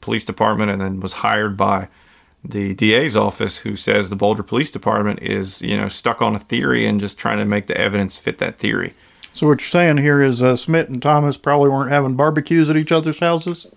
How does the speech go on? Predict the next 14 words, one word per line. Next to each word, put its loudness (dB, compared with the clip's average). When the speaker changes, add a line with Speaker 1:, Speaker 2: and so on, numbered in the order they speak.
Speaker 1:
I'm 0
gonna 4
bet 2
that -2
they 2
were 2
not, 0
uh, 2
bedfellows. -2
Yeah, -6
that'd -8
be -8
my -2
guess. -2